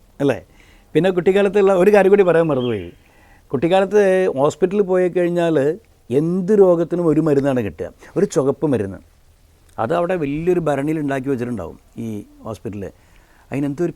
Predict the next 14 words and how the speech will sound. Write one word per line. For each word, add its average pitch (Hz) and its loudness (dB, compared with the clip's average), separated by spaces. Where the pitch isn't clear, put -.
പേര് 139 -2
പറയുക, 123 -4
പേര് 120 -4
ഞാൻ 147 -2
മറന്നുപോയി 110 -6
കേട്ടോ. 78 -12
ഒരു 180 2
ചുവപ്പ് 208 0
മരുന്നാണ്. 143 -4
ഇതാണെങ്കിൽ 143 -8
ഇതിനൊരു 170 0
വല്ലാത്തൊരു 160 -4
സ്മെല്ലാണ്, 131 -4
നമുക്ക് 110 -8